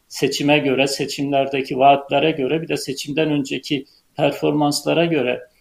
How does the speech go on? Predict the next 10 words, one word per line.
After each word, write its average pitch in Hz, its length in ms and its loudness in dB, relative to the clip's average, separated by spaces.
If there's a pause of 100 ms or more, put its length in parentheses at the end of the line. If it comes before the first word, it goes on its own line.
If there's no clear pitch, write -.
(120)
kararını 151 640 2
değiştiren 151 640 -2 (280)
ve 143 60 0
seçimin 156 420 -2
sonucunu 156 540 -2
belirleyen 156 520 2
bir 156 180 -2
merkez 156 440 2
seçmen 147 500 0
var. 117 180 -2